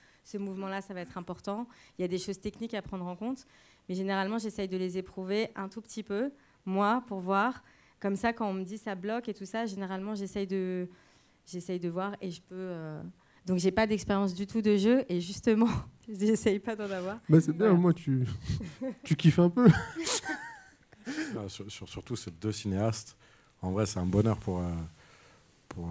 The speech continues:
Speaker 3: une actrice, un acteur de travailler avec eux parce qu'ils sont hyper impliqués.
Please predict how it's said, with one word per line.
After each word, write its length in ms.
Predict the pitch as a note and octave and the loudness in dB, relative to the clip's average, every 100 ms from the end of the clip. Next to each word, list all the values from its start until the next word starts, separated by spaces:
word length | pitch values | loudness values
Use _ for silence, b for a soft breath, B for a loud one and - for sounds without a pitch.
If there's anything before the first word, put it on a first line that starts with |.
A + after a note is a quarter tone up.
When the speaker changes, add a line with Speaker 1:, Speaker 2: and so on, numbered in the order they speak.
| E2+ | -4
Speaker 3:
une 140 | F2 F2 | -4 -4
actrice, 360 | - - G2 | -6 -8 -6
un 60 | F2+ | -4
acteur 260 | F2+ - F#2 | -2 -2 -2
de 80 | F2+ | -2
travailler 320 | - F2+ F2 | -4 -2 -2
avec 240 | F2 E2+ | -4 -2
eux 80 | A2 | -2
parce 180 | F2 E2 | -2 -6
qu'ils 260 | F#2+ F2+ | -4 -4
sont 200 | E2+ F#2 | -6 -6
hyper 320 | F#2+ G2+ F#2+ F2 | -6 -2 -2 -2
impliqués. 360 | - - G2+ | -6 -4 -4